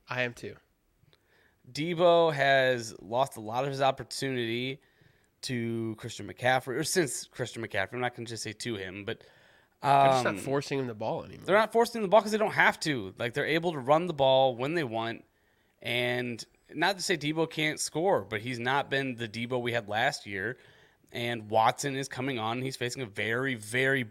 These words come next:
Speaker 2: beat up and vulnerable Chicago team. So
Speaker 1: He's
Speaker 2: it's
Speaker 1: as
Speaker 2: right,
Speaker 1: hot as you can be.
Speaker 2: right
Speaker 1: Just
Speaker 2: place,
Speaker 1: ride
Speaker 2: right
Speaker 1: the
Speaker 2: time
Speaker 1: heat
Speaker 2: for
Speaker 1: wave.
Speaker 2: Watson. Um,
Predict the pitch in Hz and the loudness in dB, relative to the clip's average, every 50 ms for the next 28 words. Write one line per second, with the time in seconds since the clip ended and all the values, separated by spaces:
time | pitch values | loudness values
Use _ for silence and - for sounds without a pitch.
0 | _ _ _ 123 127 135 135 135 135 - 120 113 104 101 104 104 113 113 110 - | _ _ _ -6 -2 0 -2 -2 -2 -4 -8 -8 -8 -8 -8 -8 -6 -8 -8 -8
1 | 107 104 - - - 117 113 117 104 107 104 - 107 95 78 - - - 107 104 | -8 -8 -10 -6 -4 -4 -4 -2 -4 -8 -12 -12 -14 -14 -14 -14 -12 -8 -8 -8
2 | 98 - _ _ _ _ _ _ _ - - 185 165 151 - 135 131 135 131 127 | -8 -8 _ _ _ _ _ _ _ -2 -2 -2 -2 0 2 2 2 2 4 2
3 | 135 131 131 127 123 120 120 113 117 117 113 - 117 110 107 - 110 95 - - | 2 2 2 0 0 -2 -6 -10 -12 -14 -14 -14 -14 -16 -14 -16 -16 -16 -16 -20
4 | _ _ _ _ _ 95 120 135 180 156 - 156 139 131 131 135 135 120 120 131 | _ _ _ _ _ -2 0 2 2 2 0 0 2 4 6 4 4 4 2 -2
5 | 123 117 113 113 113 120 110 107 101 104 104 104 - - 107 104 104 101 _ _ | -2 -2 -2 -2 -2 -6 -4 -2 0 0 0 -2 -4 -8 -8 -8 -8 -12 _ _
6 | _ _ _ _ _ _ _ _ _ _ _ _ _ _ 127 131 127 123 117 117 | _ _ _ _ _ _ _ _ _ _ _ _ _ _ 0 2 2 2 2 0
7 | 110 104 95 82 82 | -2 -4 -8 -12 -14